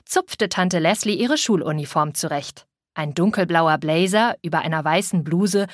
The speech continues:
und ein karierter Faltenrock. "Der erste Eindruck ist entscheidend." Ruby zog eine Grimasse.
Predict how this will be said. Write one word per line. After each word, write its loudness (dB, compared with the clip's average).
und -2
ein -2
karierter 0
Faltenrock. -6
"Der 2
erste 2
Eindruck 4
ist -2
entscheidend." 0
Ruby 4
zog -2
eine 2
Grimasse. 2